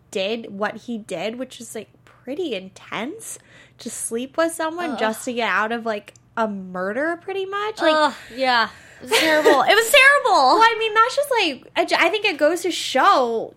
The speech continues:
Speaker 1: can, like, continue to show how much power Terrence holds over Kyle, which
Speaker 2: Yeah.
Speaker 1: is really scary.
Speaker 2: It is really scary. And I guess maybe I take that back. Maybe, maybe Kyle won't be the one to take down the Institute because clearly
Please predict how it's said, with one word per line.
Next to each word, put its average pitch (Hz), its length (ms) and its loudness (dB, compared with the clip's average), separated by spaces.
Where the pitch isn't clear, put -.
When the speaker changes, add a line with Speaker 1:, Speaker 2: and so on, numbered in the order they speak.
Speaker 1:
can, 285 320 -8
like, 240 180 -4
continue 294 720 -4
to 220 120 -2
show 220 340 -2
how 294 320 -8
much 415 320 -10
power 302 480 -4
Terrence 254 480 -14
holds 269 460 -6
over 220 360 -6
Kyle, 220 640 -6
which - 200 -2
Speaker 2:
Yeah. 440 60 4
Speaker 1:
is 285 200 -2
really 415 360 -4
scary. 262 840 -6
Speaker 2:
It 285 120 -4
is 381 160 -2
really 453 240 0
scary. 180 480 0
And 320 100 4
I 381 80 6
guess 453 240 2
maybe 392 180 2
I 508 160 2
take 494 180 2
that 453 140 6
back. 349 280 4
Maybe, 311 560 -2
maybe 254 340 -2
Kyle 381 320 2
won't 277 220 -2
be 330 100 0
the 254 120 -4
one 208 240 -6
to 240 100 -8
take 220 180 -6
down 202 160 -4
the 190 80 -8
Institute 196 460 -10
because 247 260 -6
clearly 339 580 -2